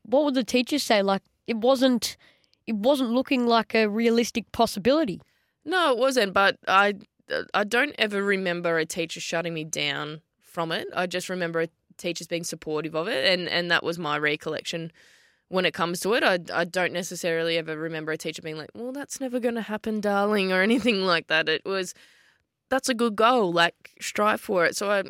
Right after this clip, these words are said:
Speaker 2: I must, um, commend my teachers that were, were great in that space. And, I mean, even the, my classmates, they were always really supportive at the time, particularly in primary school, I'd say. Like, I remember 'em always just,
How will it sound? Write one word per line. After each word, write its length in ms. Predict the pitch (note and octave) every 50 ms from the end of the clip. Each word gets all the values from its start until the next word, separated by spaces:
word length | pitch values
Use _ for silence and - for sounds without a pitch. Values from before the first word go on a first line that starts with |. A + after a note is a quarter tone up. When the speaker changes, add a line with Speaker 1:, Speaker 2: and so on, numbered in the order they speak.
| - _ -
Speaker 2:
I 80 | - G3
must, 400 | G3 F#3+ F#3 F#3 - - _ - -
um, 260 | F#3 F#3 F3 F3 F3
commend 220 | - - F#3 F3+ F3+
my 120 | E3 D#3+
teachers 540 | - F#3+ E3+ E3+ - - F3+ E3+ D#3 E3+ -
that 260 | D#3+ D#3 D#3 - -
were, 320 | E3+ E3 E3 E3 D#3+ E3+ - _ _ _ _ _ _ _ _ -
were 120 | G3 F#3+
great 340 | F3+ G3 F#3+ F#3 F#3 F#3+ G3
in 120 | G3 G3
that 180 | E3+ D3 - -
space. 520 | - - F3+ E3+ F#3 F#3+ C#3 D#3 - -
And, 340 | F3 F3 F3 F3 E3+ E3 - _ _ - -
I 80 | -
mean, 240 | G#3+ F#3+ F#3 F#3 F3+
even 320 | - - G3 F#3+ F#3 F#3+
the, 180 | F3 E3+ F3 - _ _ - _ _ _ _ _ _ _ _ _ _ _ _ _ _ - _ _ _ -
my 180 | F#3 F3+ D#3
classmates, 600 | E3 - - F3+ D#3+ F3+ - - G#3+ F3 D#3 -
they 80 | G3+ G3+
were 100 | G#3 G3+
always 340 | - F3+ F#3 F#3 G3 F#3 F#3+
really 200 | F#3+ F#3 F3+ F3
supportive 440 | - F3 E3 - E3+ E3+ E3+ E3+ F3
at 100 | E3+ -
the 60 | E3
time, 180 | - F#3+ F3 E3+
particularly 580 | A3 A3 - C4+ A#3 - B3 A#3 A3 G3+ G3
in 100 | F#3 G3
primary 360 | - G3 E3 E3 E3+ E3+ F3
school, 240 | - - - G3 F#3+
I'd 180 | F#3+ F#3 F3+ -
say. 220 | - F3+ E3+ F3+
Like, 220 | G#3 A#3+ A#3 - F3+
I 60 | D#3+
remember 380 | D#3+ D#3+ E3 D#3+ D#3+ D#3+ D#3+ D#3+
'em 120 | D#3 D#3
always 320 | D#3 D3+ D3 D3 D#3 E3 -
just, 260 | - D#3 D#3+ -